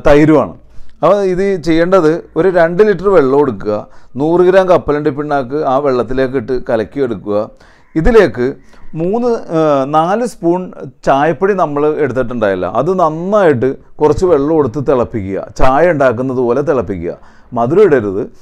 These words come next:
ചായ ഉണ്ടാക്കുന്നത് പോലെ തിളപ്പിക്കുക. നന്നായിട്ട് തിളപ്പിച്ച് അത് ആറിയതിന് ശേഷം അത് ഈ കപ്പലണ്ടി പിണ്ണാക്കിൻ്റെ വെള്ളത്തിലേക്ക് മിക്സ് ചെയ്യുക, മിക്സ് ചെയ്യുക. അതിനുശേഷം അതിലേക്ക് അമ്പത് എം എൽ തൈര് നമ്മൾ എടുത്തിട്ടുണ്ടല്ലോ, ആ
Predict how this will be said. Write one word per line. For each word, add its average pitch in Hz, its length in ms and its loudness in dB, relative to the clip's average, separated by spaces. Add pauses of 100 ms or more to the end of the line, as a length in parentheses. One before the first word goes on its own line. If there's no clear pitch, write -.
(320)
ചായ 160 240 4
ഉണ്ടാക്കുന്നത് 139 480 0
പോലെ 135 220 -2
തിളപ്പിക്കുക. 104 440 -2 (180)
നന്നായിട്ട് 196 540 2
തിളപ്പിച്ച് 127 480 0 (240)
അത് 180 100 -4 (180)
ആറിയതിന് 196 400 2 (100)
ശേഷം 117 280 2 (380)
അത് 165 160 2
ഈ - 100 -4
കപ്പലണ്ടി 185 480 4
പിണ്ണാക്കിൻ്റെ 143 600 0 (220)
വെള്ളത്തിലേക്ക് 131 520 0 (100)
മിക്സ് 196 220 -2
ചെയ്യുക, 117 280 2 (140)
മിക്സ് 120 220 -4
ചെയ്യുക. 98 240 -2 (540)
അതിനുശേഷം 170 560 2 (140)
അതിലേക്ക് 160 420 2 (160)
അമ്പത് 160 340 -2
എം 180 140 -4
എൽ 165 80 -2 (120)
തൈര് 135 320 0 (120)
നമ്മൾ 120 180 -2 (260)
എടുത്തിട്ടുണ്ടല്ലോ, 113 560 -4 (400)
ആ 135 40 2